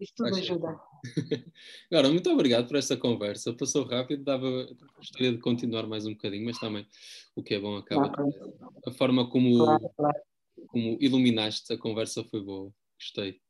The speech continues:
Speaker 1: <laughs> Não, obrigado, eu, Zé, pá. Obrigado, espero bem nos vermos em breve, faz muitos anos, nosso, desde o nosso acampamento na Vacaria. Te lembras? Ainda te lembras?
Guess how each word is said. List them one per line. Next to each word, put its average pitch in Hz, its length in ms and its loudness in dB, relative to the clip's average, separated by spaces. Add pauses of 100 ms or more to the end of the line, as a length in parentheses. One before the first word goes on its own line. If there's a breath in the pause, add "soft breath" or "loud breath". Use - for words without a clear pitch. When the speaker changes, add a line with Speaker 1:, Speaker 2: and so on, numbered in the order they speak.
(120)
Speaker 1:
<laughs> - 880 -2
Não, 180 200 8
obrigado, 185 440 4
eu, 185 180 6
Zé, 185 380 6
pá. 180 240 4 (500 soft breath)
Obrigado, 185 480 6
espero 185 380 -2
bem 190 220 2
nos 190 140 -2
vermos 175 340 -6
em 170 100 -2
breve, 180 320 6 (160)
faz 170 180 0
muitos 170 360 -4
anos, 202 340 6 (140)
nosso, 170 340 0
desde 180 240 2
o 185 40 2
nosso 185 500 4 (260 soft breath)
acampamento 202 720 4
na 190 120 2
Vacaria. 196 580 0 (480)
Te 196 80 0
lembras? 220 400 2
Ainda 226 160 -2
te 240 80 -4
lembras? 240 340 0